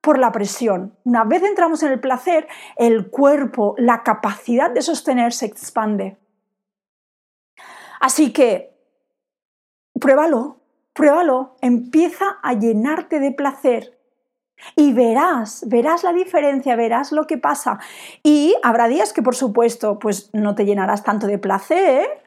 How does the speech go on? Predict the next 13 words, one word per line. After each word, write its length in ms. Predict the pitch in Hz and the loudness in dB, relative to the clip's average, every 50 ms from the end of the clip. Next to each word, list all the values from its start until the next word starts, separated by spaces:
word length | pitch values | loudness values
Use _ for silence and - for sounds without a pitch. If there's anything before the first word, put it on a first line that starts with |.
| _ _ _ _ _ _ _ _ _ _ _ _ _ _ _ _ _ _ _ _ _ _ _ - | _ _ _ _ _ _ _ _ _ _ _ _ _ _ _ _ _ _ _ _ _ _ _ 0
Y 120 | - 311 | 2 2
está 260 | 320 - 311 - 320 294 | 2 2 0 0 0 0
bien 360 | 247 285 330 330 302 285 240 | 2 2 2 2 2 0 0
también. 680 | 254 226 214 214 208 220 214 196 190 190 180 180 _ _ _ _ - | -2 -2 -2 0 0 0 0 0 -2 -4 -8 -10 _ _ _ _ -2
Yo, 360 | 202 262 269 269 277 320 440 605 - 466 | 2 2 4 4 4 2 0 0 -2 -2
esta 280 | - 240 240 - 294 | -2 -2 -2 -2 -6
semana, 600 | - - 254 226 233 285 349 330 277 269 320 415 - | -6 -4 -2 0 2 2 2 2 2 2 2 0 0
el 180 | - 214 214 208 | 0 0 0 2
martes 340 | 233 349 - - 339 - | 0 0 0 -2 -4 -6
por 140 | - - 240 | -4 -2 0
la 140 | 233 226 220 | 0 0 2
tarde, 520 | 254 311 370 403 339 277 247 277 453 480 - _ _ _ _ _ _ _ _ _ _ - | 2 0 0 2 2 2 0 0 -2 -4 -10 _ _ _ _ _ _ _ _ _ _ -4
realmente 880 | - - 269 254 269 262 285 311 349 294 - 254 262 311 571 - - | 0 2 2 2 2 2 2 2 0 0 0 0 0 0 -2 -6 -12